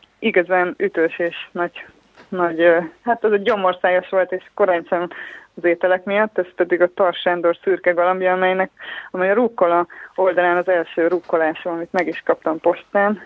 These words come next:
Hamarosan a másodikról is fogok beszélni, de azt majd a következő héten. Hát ez egy nehéz, nehéz nekiállni, hogy pontosan miféle könyv ez. Ugye ezt, ö, azért is voltam rá kíváncsi egyrészt, mert, ö,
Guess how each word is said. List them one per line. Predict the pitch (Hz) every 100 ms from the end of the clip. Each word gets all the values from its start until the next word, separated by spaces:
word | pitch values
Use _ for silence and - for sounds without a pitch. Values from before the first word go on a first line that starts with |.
| -
Hamarosan | 196 180 175 185
a | 180
másodikról | 214 208 202 190 190 180
is | 190
fogok | 196 185
beszélni, | 180 185 202 185
de | 180
azt | 170
majd | - 170
a | 175 170 -
következő | 170 170 - 185 185
héten. | 190 190 220 233 - - - - - - - _ _ _
Hát | - 285 269
ez | 233
egy | 262 214 277 262 - - - - - _ _ _ _ _ _ - - - - _
nehéz, | 240 254 190 175
nehéz | 175 233 208 180
nekiállni, | 180 185 196 180 185
hogy | 185
pontosan | 180 214 202 - 190
miféle | 190 190 185 175
könyv | 175 180 185
ez. | 202 214 - _ -
Ugye | 196
ezt, | 190 202 -
ö, | - 196 190
azért | - 233 247 220
is | -
voltam | 208 196 196
rá | 185
kíváncsi | 185 190 185
egyrészt, | 190 180 180
mert, | - 175 175
ö, | 180